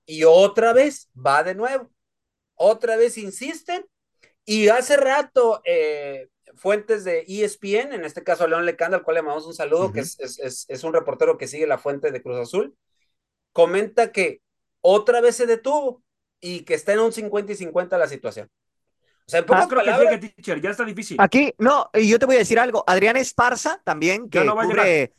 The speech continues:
Speaker 2: la fuente
Speaker 1: La
Speaker 2: de
Speaker 1: fuente.
Speaker 2: Cruz Azul, también él comentaba, eh, justamente que
Speaker 3: Porto
Speaker 2: Jorge
Speaker 3: ya le
Speaker 2: Sánchez
Speaker 3: dijo que no.
Speaker 2: sí, sí al parecer iba a llegar, ¿no?
Speaker 3: Sí, ya estaba.
Speaker 2: Y que, y que ya estaba amarrado. Aquí el detalle es que ahorita,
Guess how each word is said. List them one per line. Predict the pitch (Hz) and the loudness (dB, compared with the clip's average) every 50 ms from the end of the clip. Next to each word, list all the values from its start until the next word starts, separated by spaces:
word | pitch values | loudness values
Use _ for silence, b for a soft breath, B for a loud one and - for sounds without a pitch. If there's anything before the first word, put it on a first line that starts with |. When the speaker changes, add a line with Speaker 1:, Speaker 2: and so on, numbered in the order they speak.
| _ _ _ _ _ _ - | _ _ _ _ _ _ -4
Speaker 2:
la | 160 165 | -2 -2
fuente | - 175 208 220 | -2 -2 -2 0
Speaker 1:
La | - 247 | 2 2
Speaker 2:
de | 208 | 4
Speaker 1:
fuente. | 160 160 160 165 | 2 2 2 0
Speaker 2:
Cruz | 165 | -2
Azul, | 151 - 160 190 247 330 370 - _ _ _ _ _ | 0 2 2 2 2 2 -2 -8 _ _ _ _ _
también | - 180 180 185 214 240 | -2 -2 -2 -2 -2 -2
él | 254 254 | -2 -2
comentaba, | - 269 247 220 196 185 - 220 220 220 220 233 254 262 247 - - | -2 -4 -6 -6 -8 -6 -4 -2 0 0 0 -2 -4 -6 -8 -10 -10
eh, | 156 160 160 156 151 147 139 _ | -8 -6 -4 -4 -6 -6 -10 _
justamente | - 180 - 220 208 202 208 202 - 233 233 240 262 _ _ _ _ _ _ | -18 -14 -12 -10 -10 -10 -10 -6 -2 -2 -2 -2 -2 _ _ _ _ _ _
que | - 175 | -4 -2
Speaker 3:
Porto | - - 214 214 - | -2 -2 -2 0 0
Speaker 2:
Jorge | 196 175 | 2 2
Speaker 3:
ya | 220 214 | 4 2
le | 180 180 | 2 2
Speaker 2:
Sánchez | 180 190 | 0 -2
Speaker 3:
dijo | - 196 | -4 -6
que | - 180 160 | -6 -4 -2
no. | 170 185 190 | -2 -2 0
Speaker 2:
sí, | 180 214 233 254 262 247 - - - - | 0 -2 -2 -2 -4 -6 -8 -12 -16 -16
sí | - - - 202 240 | -14 -10 -4 0 4
al | 269 277 254 220 - | 4 4 4 4 2
parecer | 196 180 170 160 - - 214 226 | 2 0 0 0 0 -2 -4 -2
iba | 233 226 | -2 0
a | 202 | 0
llegar, | 170 151 143 151 160 185 226 277 - _ _ | 2 2 2 2 2 2 0 -2 -6 _ _
¿no? | _ 151 151 190 254 339 | _ -10 -8 -8 -8 -10
Speaker 3:
Sí, | _ - 127 131 135 143 151 151 135 | _ -12 -8 -6 -6 -6 -6 -6 -6
ya | 139 131 | -6 -6
estaba. | - - 156 196 | -6 -4 -4 -2
Speaker 2:
Y | 196 190 175 - - | -2 -2 -4 -2 0
que, | 180 175 170 160 160 156 - - | 2 4 4 4 4 4 2 0
y | 170 147 | -4 -2
que | - 160 | 0 0
ya | 165 196 | 2 0
estaba | 202 - 247 254 240 | 0 2 2 0 2
amarrado. | 220 185 165 156 - - 220 262 302 277 269 _ - 196 143 - _ | 2 0 -2 -4 -4 -2 -2 -2 -2 -2 -4 _ -10 -10 -10 -10 _
Aquí | - 156 - - 196 | -6 -6 -4 -4 -4
el | 226 262 | -4 -2
detalle | 285 277 - 247 240 233 233 240 233 | -4 -4 -4 -6 -6 -6 -6 -8 -8
es | 226 - | -8 -10
que | - 190 | -10 -10
ahorita, | 170 160 156 165 180 175 _ 262 285 415 466 | -10 -10 -10 -14 -16 -10 _ -6 -6 -6 -8